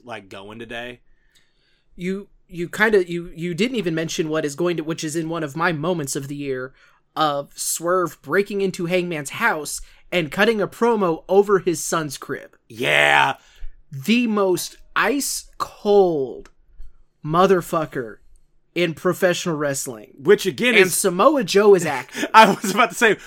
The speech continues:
Speaker 1: which is weird, 'cause I still have to talk about my promo of the year, and Swerve didn't get it. Like,
Speaker 2: Mm-hmm.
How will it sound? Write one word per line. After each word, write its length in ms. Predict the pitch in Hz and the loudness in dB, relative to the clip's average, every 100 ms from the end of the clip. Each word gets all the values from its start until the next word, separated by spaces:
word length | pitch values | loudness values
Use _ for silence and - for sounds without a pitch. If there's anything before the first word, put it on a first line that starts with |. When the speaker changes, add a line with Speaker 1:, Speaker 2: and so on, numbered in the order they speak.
| - | -8
Speaker 1:
which 180 | 247 214 | -4 -4
is 100 | 185 | -2
weird, 340 | 247 233 156 - - - _ - | 0 2 0 -2 -20 -20 _ -4
'cause 160 | 208 | 2
I 160 | 180 240 | 4 4
still 160 | - | 2
have 80 | 226 | -2
to 60 | - | 0
talk 140 | 208 | -2
about 80 | 196 | -2
my 100 | 151 | -4
promo 340 | - 214 196 | -2 0 2
of 60 | 165 | 0
the 60 | 156 | 0
year, 160 | 147 139 | -2 -4
and 160 | 151 | -8
Swerve 420 | - 139 160 185 160 | -10 -2 2 2 2
didn't 280 | 196 160 | -2 -2
get 180 | 143 147 | -4 -4
it. 200 | 101 - _ - - - | -6 -16 _ -20 -20 -4
Like, 460 | 160 180 165 143 | 4 4 4 0
Speaker 2:
Mm-hmm. 500 | 175 180 165 135 123 | -4 -6 -6 -8 -12